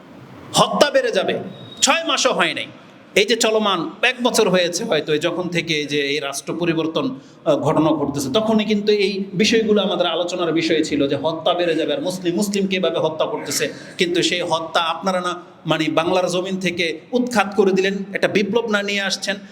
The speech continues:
কিন্তু আপনি তুলনামূলক লক্ষ্য করে দেখেন তো, যাদেরকে আপনি স্বৈরাচারী সরকার বলতেছেন, তাদের সময় যেই হত্যাগুলো হইতো, এখন কি তা কমছে না বাড়ছে?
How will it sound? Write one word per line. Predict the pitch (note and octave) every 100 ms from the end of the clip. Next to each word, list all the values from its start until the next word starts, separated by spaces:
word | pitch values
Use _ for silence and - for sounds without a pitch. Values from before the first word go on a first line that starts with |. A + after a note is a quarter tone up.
| -
কিন্তু | F3+ -
আপনি | E3+ - E3+ - -
তুলনামূলক | A#3 A#3+ A#3+ A#3 A3+
লক্ষ্য | G#3 G#3 G3+
করে | G3+ F#3+
দেখেন | F3+ F3 E3+ F3
তো, | F#3+
যাদেরকে | E3+ E3+ G3+ G3+
আপনি | G#3 G#3
স্বৈরাচারী | - G#3 G#3+ G#3+ G#3+
সরকার | G#3 G3+ G#3 A3
বলতেছেন, | G#3 G3+ F#3+ A3 F#3+ - - -
তাদের | G3 G#3 A#3+ B3
সময় | A3 A3+ A3+
যেই | F3+ G#3+
হত্যাগুলো | A3+ G3 G3 A#3+ A#3 A#3
হইতো, | G3 G3 G3 E3 - -
এখন | G#3 G#3+ G3
কি | F#3+
তা | F3+
কমছে | E3+ - D4 C#4
না | G#3+ E3+
বাড়ছে? | D#3+ - -